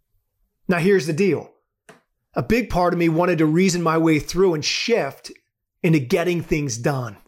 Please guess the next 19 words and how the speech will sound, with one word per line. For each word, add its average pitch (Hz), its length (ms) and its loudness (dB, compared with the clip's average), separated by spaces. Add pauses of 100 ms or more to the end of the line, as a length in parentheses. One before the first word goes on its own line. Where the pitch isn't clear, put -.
(140)
<laughs> - 80 -4 (600)
based 156 260 0
on 156 120 2
the 139 60 -4
facts 147 540 -4
and 143 80 -4
the 139 80 -2
data 143 480 0 (1400)
given 135 240 -2
to 117 80 -6
me. 113 280 -14 (4000)
But 170 100 2
I 165 100 0
knew 170 240 4
that 143 180 -2
couldn't 139 240 -4
get 139 180 -4
me 139 100 -6
through. 160 440 -4